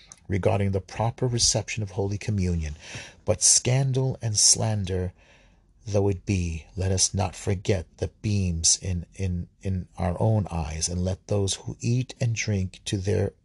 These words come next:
own judgment deal with their conscience now and their God in time to come.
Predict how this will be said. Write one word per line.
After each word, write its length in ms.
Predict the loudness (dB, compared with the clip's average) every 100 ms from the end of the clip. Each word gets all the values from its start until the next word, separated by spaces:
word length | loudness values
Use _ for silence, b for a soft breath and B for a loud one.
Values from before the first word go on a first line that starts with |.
| -2
own 260 | 2 2
judgment 520 | 2 0 -2 -4 -6 -4
deal 220 | 0 0
with 380 | 0 -2 -4 -8
their 280 | -4 -4 -6
conscience 640 | -6 -4 -2 -2 2 0 0 B B B B
now 520 | 2 4 4 2 -4 -10 _ _
and 200 | -2 0
their 160 | 2 2
God 440 | 2 -2 0 -2 -4
in 180 | -4 -4
time 400 | -2 0 0 -2
to 120 | -4
come. 500 | -2 0 0 -2